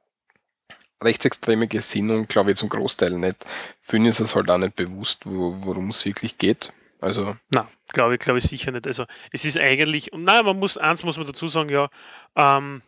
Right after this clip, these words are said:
Speaker 2: die Mobilmachung der Wählerstimmen funktioniert in Österreich sehr über Populismus und das funkt-, das können die am besten. Ja. Also alle anderen sind,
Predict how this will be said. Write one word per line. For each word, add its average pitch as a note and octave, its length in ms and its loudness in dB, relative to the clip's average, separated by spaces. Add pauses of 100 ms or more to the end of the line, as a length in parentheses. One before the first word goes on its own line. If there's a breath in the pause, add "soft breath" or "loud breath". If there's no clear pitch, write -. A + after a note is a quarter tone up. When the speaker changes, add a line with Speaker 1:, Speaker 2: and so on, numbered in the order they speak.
(140)
Speaker 2:
die D3 80 -8
Mobilmachung D3 1000 2
der C3 140 0
Wählerstimmen C3+ 840 -2
funktioniert C3+ 1000 -2
in C3 120 -4
Österreich B2 500 0
sehr A#2+ 220 4
über B2 120 2
Populismus C#3 800 -2 (600 loud breath)
und B2 840 2 (420)
das - 180 -2
funkt-, - 300 -10 (100)
das B2 200 2
können A#2+ 240 -4
die B2+ 120 -2
am B2 80 -8
besten. - 440 -6
Ja. C3+ 100 -6
Also C#3 300 -2
alle C3 220 4
anderen B2 340 2
sind, A#2+ 580 -2